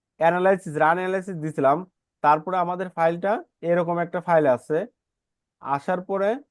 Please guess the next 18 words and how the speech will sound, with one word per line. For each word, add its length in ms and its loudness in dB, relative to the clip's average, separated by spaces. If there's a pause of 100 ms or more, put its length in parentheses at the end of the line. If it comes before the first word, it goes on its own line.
(640)
আমি 400 -2
প্ল্যানে 440 2
যাব, 320 0 (840)
প্ল্যানে 320 -2
যাওয়ার 160 2
পরে 220 -4
এখানে 360 -4 (500)
বেজে 400 0
যাব, 300 0 (920)
অ্যাপ্লাই 440 -2
দেব, 160 -6 (840)
ওকে 300 0
দেব, 300 -4 (2000)
এ 100 -6
পাশেও 340 -4
দেই, 220 -2 (600)
প্ল্যানে 360 0
যাব। 200 -2